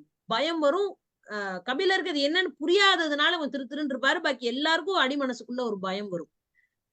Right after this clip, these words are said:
"காக்கா விரிச்சி நீங்க பாத்திருக்கீங்களா?" அப்படின்னு அங்க ஒரு வயசானவரை கேட்பாரு கபிலர். அப்ப அவர் சொல்லுவாரு, "என் மனைவியும் நானும் உட்கார்ந்து பேசிக்கிட்டு இருக்கும்போது, அவளோட பின்மண்டையில வந்து அது தட்டிட்டு போன போது, அந்த பின்மண்டை நரம்பு அருந்து அவ அப்படியே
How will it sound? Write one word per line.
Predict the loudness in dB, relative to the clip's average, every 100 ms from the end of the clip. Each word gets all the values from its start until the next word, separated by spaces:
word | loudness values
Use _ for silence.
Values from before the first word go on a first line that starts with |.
| _
"காக்கா | -10 -2
விரிச்சி | 0 0 -2 -4
நீங்க | -4 -6
பாத்திருக்கீங்களா?" | -6 -4 -4 -4 -4 0 2
அப்படின்னு | 2 0 -4 -6
அங்க | -4 -4
ஒரு | -4
வயசானவரை | -4 -4 -6 -6 -4 -6
கேட்பாரு | -6 -8 -8 -12
கபிலர். | -12 -14 -14 -16 _
அப்ப | _ -8
அவர் | -6 -8
சொல்லுவாரு, | -4 -4 -2 -2 -4 -4 -10 _ _ -14 -14 _ _ _ -14
"என் | -12 -8
மனைவியும் | -4 -2 0 0 0
நானும் | 0 0 2
உட்கார்ந்து | 0 0 -2 0 0
பேசிக்கிட்டு | 2 0 0 -6 -6
இருக்கும்போது, | -8 -6 -8 -4 -2 0
அவளோட | 0 0 -4 -6 -10 _ _ _ 0
பின்மண்டையில | 2 4 4 4 2 2 2 2
வந்து | 0 2 4
அது | 4 -2 _
தட்டிட்டு | -4 -2 -2 -4 -2 -8
போன | -4 -4 -4
போது, | -4 -2
அந்த | -2 -4 -6
பின்மண்டை | -4 -2 0 0 0 -2
நரம்பு | -2 -2 -4
அருந்து | -4 -2 -2 0
அவ | 0 -2
அப்படியே | -4 -8 0 0